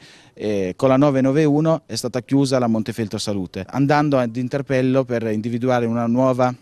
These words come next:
azienda privata accreditata con la Regione. E nella nove nove uno c'era scritto ben chiaro che dal primo di gennaio sarebbero stati garantiti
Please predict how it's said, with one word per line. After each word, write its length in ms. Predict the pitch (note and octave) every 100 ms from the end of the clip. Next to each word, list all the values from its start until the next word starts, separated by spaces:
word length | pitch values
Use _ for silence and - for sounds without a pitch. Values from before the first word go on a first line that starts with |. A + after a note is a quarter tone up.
| _ _
azienda 600 | F2+ A2+ A#2+ A#2+ A2 A2
privata 480 | - A#2+ A#2 A2+ A2+
accreditata 560 | G#2 A2 A2 A2+ G#2+ G#2
con 140 | G2+
la 80 | A#2
Regione. 520 | C3 A2 F#2 G#2+ D3+ - - - - - _ _ _ _ -
E 120 | F3+
nella 180 | F3 E3
nove 220 | E3+ E3+
nove 220 | F3 F3
uno 180 | E3+ D#3+
c'era 320 | D3 C#3 B2+
scritto 360 | B2 - C3+ A#2
ben 180 | B2+ C#3+
chiaro 360 | B2+ A2 A2+
che 140 | A#2+ B2
dal 180 | C3 B2+
primo 240 | F3 D#3
di 100 | B2+
gennaio 460 | B2 D3+ A#2 A2 A2+
sarebbero 380 | B2 B2 A#2+
stati 300 | A#2+ B2+ A#2+
garantiti 640 | A#2 A#2+ A2+ A#2+ G#2+ G#2+